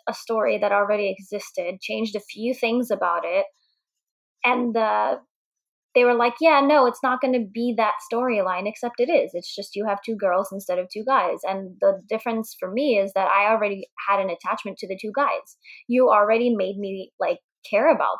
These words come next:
them. And it didn't take one movie for me to care about them. It took multiple movies before I actually felt attached to them and wanted them to succeed and cared when they were hurt and that kind of stuff, you know?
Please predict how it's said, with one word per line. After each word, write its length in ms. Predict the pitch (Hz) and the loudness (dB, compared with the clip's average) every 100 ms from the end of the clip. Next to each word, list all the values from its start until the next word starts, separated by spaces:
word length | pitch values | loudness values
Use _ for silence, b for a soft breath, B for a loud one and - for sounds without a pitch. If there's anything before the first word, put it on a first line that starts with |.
| - | -8
them. 320 | 95 226 233 _ _ _ _ _ _ _ _ - | -12 -14 -18 _ _ _ _ _ _ _ _ -6
And 160 | 226 | -2
it 80 | 226 | 2
didn't 240 | 247 254 | 2 2
take 240 | 240 247 233 | 0 0 0
one 240 | 226 220 | 0 0
movie 480 | 220 294 202 180 175 - | 2 2 2 -6 -10 -10
for 100 | 190 | -8
me 120 | 185 | -6
to 100 | 175 | -6
care 180 | 185 185 | -4 -2
about 200 | 190 190 | 0 0
them. 100 | 220 | 0
It 80 | 202 | -2
took 160 | 226 - | -6 -6
multiple 460 | 196 233 277 - 190 | -2 -2 -2 -4 -4
movies 320 | 196 185 196 | -6 -8 -8
before 260 | 214 196 185 | -8 -2 -2
I 60 | - | 0
actually 720 | 208 208 - 214 190 190 196 b b b b _ _ _ | 0 -2 -6 -6 -4 -4 -8 b b b b _ _ _
felt 220 | 233 208 | 0 2
attached 460 | 196 - 196 208 - | -2 0 0 0 0
to 80 | 226 | 0
them 160 | 202 | 0
and 240 | 196 190 180 | -2 -4 0
wanted 320 | 185 220 226 | 2 2 2
them 200 | 220 220 | 0 -4
to 120 | - | -8
succeed 580 | 214 220 - 214 208 202 | -10 -10 -12 -10 -6 -8
and 200 | - 208 | -8 -12
cared 320 | - 202 240 | -2 2 4
when 160 | 247 240 | 2 2
they 120 | 220 | 0
were 140 | 202 208 | 0 0
hurt 260 | 226 196 - | 2 2 0
and 120 | 190 | -6
that 140 | 180 - | -8 -8
kind 140 | 185 | -8
of 80 | - | -8
stuff, 400 | - 196 208 - | -4 -2 -2 -4
you 100 | 208 | -6
know? 240 | 190 208 | -4 -4